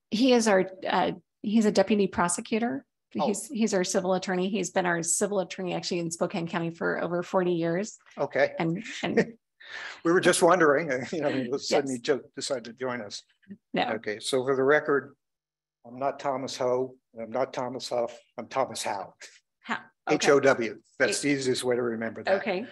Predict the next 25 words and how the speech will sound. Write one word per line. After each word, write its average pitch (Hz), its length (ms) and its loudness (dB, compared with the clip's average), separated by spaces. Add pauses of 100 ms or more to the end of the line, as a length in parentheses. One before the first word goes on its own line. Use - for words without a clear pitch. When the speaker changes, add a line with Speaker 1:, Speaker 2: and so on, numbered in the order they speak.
(140)
Speaker 1:
thank 190 280 -4
you. 180 140 -2
Speaker 2:
Okay. 127 540 0 (760)
Speaker 1:
And 226 100 0
then 196 240 -2
can 233 200 -2
you 269 240 -2
give 254 180 -6
us 233 160 -4
your 226 140 -4 (100)
parcel 202 300 -4
number? - 360 -8 (220)
Speaker 2:
My 135 100 4
parcel 220 440 4
number 175 300 4
is 131 220 -4
fifty-seven 170 760 2
two 170 180 -6
seventy-three, 139 920 0 (800)
uh, 113 160 -12
point 143 340 -4
nine 135 340 0
zero 135 320 4
one 131 260 0
zero. 143 460 0